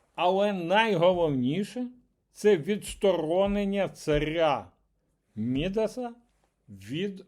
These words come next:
виконання обов'язків, відсторонення Володимира Зеленського,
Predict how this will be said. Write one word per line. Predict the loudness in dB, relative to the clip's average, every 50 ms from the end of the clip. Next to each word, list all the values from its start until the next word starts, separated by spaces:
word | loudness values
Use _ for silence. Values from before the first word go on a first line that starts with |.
| -18
виконання | -14 -10 -10 -8 -6 -4 -4 -4 -2 -4 -4 -4 -2 -2 -4
обов'язків, | -4 -6 -6 -10 -12 -12 -12 -18 -20 -16 -16 -14 -12 -10
відсторонення | -10 -10 -10 -10 -10 -6 -6 -4 -2 -2 -2 -2 -2 -4 -6 -4 -4 -4 -6
Володимира | -4 -4 -4 -2 -2 -2 -4 -4 -4 -4 -2 -2 -2 -4 -6 -6
Зеленського, | -6 -8 -8 -6 -8 -10 -10 -14 -18 _ -20 -20 -20 -20